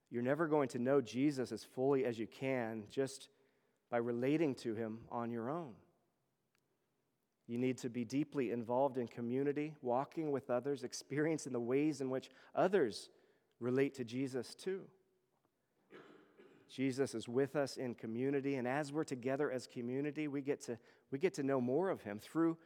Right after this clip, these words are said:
through one another. In community, we get to see things about Jesus through, through one another that we would not otherwise see or experience about him on our own. Finally, the resurrection means God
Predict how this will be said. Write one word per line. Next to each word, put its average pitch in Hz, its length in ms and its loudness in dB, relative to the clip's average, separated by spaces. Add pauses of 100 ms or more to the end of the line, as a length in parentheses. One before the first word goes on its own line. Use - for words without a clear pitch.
(180)
through 160 320 8
one 147 220 2
another. 143 500 -6 (1500)
In 139 160 2
community, 135 600 0
we 123 160 2
get 131 180 2
to 127 120 -6
see 151 260 -2
things 117 340 -2
about 120 380 -2
Jesus 117 600 -2
through, 160 360 2 (320)
through 165 320 4
one 143 240 2
another 131 340 2
that 117 160 0
we 120 100 0
would 117 160 -2
not 131 220 0
otherwise 120 460 0
see 123 340 -2
or 107 140 -2
experience 113 580 -4
about 120 400 -2
him 110 240 -4 (420)
on 104 200 -4
our 104 240 -2
own. 110 320 -6 (2750)
Finally, 127 360 2
the 113 100 -2
resurrection 127 640 2
means 123 280 0
God 123 200 4